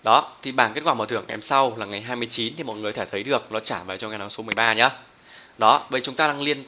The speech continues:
kết là vị trí bạch thủ thì nó trả về là con số mười ba, thì anh em có thể thấy được cái đường cầu này nó chạy là giải G một trước rồi đến giải G hai. Đó, tức là vị trí giải G một làm đầu lô tô, còn giải G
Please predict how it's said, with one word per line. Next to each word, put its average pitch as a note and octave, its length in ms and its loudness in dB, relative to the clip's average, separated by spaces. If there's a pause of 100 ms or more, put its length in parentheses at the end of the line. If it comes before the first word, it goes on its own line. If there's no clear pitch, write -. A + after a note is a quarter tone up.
(140)
kết F3+ 200 -4
là A2+ 60 -2
vị G#2+ 100 -6
trí B2 100 -10
bạch B2 160 0
thủ G#2+ 300 -4 (340)
thì A#2+ 100 -4
nó C3+ 80 -2
trả A#2 180 -2
về G2 100 -4
là G#2+ 60 -2
con A2+ 80 -10
số B2 120 -8
mười B2 140 -6
ba, A#2 320 2
thì G#2 240 -8
anh A#2 220 -10
em A2+ 180 -8 (180)
có G#2 120 -8
thể G2+ 180 -4
thấy G2+ 140 -8
được B2+ 180 -6
cái B2+ 60 -10
đường G#2+ 140 -6
cầu G2 180 -6
này G2 200 2 (500)
nó A2 280 0
chạy E3 220 0 (340)
là G2 220 -2 (320)
giải A2 240 -2 (180)
G A2 60 -4 (100)
một A2+ 220 -4
trước F3+ 200 0 (200)
rồi G#2+ 300 -6
đến G2+ 240 -10
giải G#2 220 -8
G - 40 -6 (120)
hai. A#2+ 200 2 (540)
Đó, B2 80 -4
tức G3+ 400 -2
là G#2+ 260 4
vị A#2 200 -8
trí A#2+ 460 -6
giải G#2 180 -4
G F#2+ 140 -6
một A2 240 -2 (180)
làm G#2+ 280 -2
đầu G#2 120 -2
lô A2+ 80 -4
tô, C3+ 280 0 (220)
còn A#2 140 -4
giải F#2 180 -2
G F#2+ 40 -6